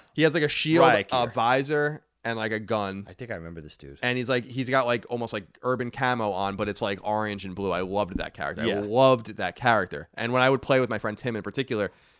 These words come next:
Speaker 1: we would, when we would take turns, that was always the one that went first.
Speaker 2: They look so cool. Oh, really?
Speaker 1: Yeah. Some of the favorite Joes that I had,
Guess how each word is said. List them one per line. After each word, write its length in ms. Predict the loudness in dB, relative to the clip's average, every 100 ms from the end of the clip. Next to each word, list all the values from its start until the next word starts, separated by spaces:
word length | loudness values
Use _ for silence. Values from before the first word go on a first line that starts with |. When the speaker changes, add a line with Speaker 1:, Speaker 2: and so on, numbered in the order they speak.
| _
Speaker 1:
we 240 | -12 -4 -2
would, 120 | -2
when 140 | -6
we 80 | -6
would 100 | -6
take 140 | -8 -8
turns, 160 | -8 -6
that 100 | -8
was 100 | -6
always 220 | -6 -6
the 60 |
one 100 | -6
that 80 | -8
went 140 | -10 -12
first. 180 | -4
Speaker 2:
They 120 | 0 2
look 160 | 0
so 140 | -4 -10
cool. 180 | -10 0
Oh, 120 | 2 4
really? 380 | 2 0 0 0
Speaker 1:
Yeah. 240 | -2 -2 -8 _ _ -8
Some 220 | 2 4
of 60 | 4
the 60 | 2
favorite 400 | 2 2 -2 -4
Joes 520 | 0 4 4 4 2
that 100 | 0
I 80 | 2
had, 400 | 2 2 0